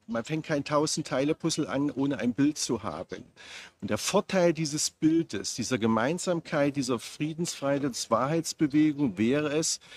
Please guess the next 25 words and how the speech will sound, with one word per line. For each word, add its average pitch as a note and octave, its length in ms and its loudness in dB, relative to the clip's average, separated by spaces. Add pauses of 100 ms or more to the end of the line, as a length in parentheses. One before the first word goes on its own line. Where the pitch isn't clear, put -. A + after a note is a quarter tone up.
(280)
dass - 460 0
jede F3 520 4
Initiative, D3 1200 -2
jeder C3+ 360 0
kluge C#3+ 340 -2
Kopf, - 580 0
die A2 160 -10
Medien C#3 500 4 (680)
in E3+ 140 6
diesem F#3 340 -2
Tausend-Teile-Puzzle E3+ 1400 0 (880)
genau A2 280 2
an A2 180 -4 (160)
dem D#3 260 6
Platz - 540 -2
liegen, D3 640 -2
wo C3 100 0
sie B2+ 180 -2
hingehören A#2+ 920 0 (720)
und F#2+ 180 -6
dort C#3+ 280 0
ihre B2+ 220 2
volle E3 640 0
Wirksamkeit C3 840 -2
entfalten A#2+ 600 -4